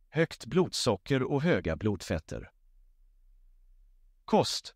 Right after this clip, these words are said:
Kost hänvisar till de matvanor och livsmedel som en person konsumerar regelbundet. En balanserad kost som är näringsrik och kalorikontrollerad kan hjälpa till att kontrollera övervikt.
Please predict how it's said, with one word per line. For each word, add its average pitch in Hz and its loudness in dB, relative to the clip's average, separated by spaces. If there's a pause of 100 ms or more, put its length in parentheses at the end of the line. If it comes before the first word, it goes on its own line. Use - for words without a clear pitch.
(140)
Kost - 0
hänvisar 117 0
till 110 -2
de 110 0
matvanor 113 0
och 139 -2
livsmedel 123 -2
som 120 -2
en 113 -2
person 120 -2
konsumerar 110 0
regelbundet. 98 -4 (1600)
En 143 4
balanserad 156 2
kost - -4
som 113 -2
är 104 -2
näringsrik 113 -2
och 120 -6
kalorikontrollerad 127 0
kan 143 0
hjälpa 135 0
till 104 -2
att 90 -4
kontrollera 104 0
övervikt. 82 -4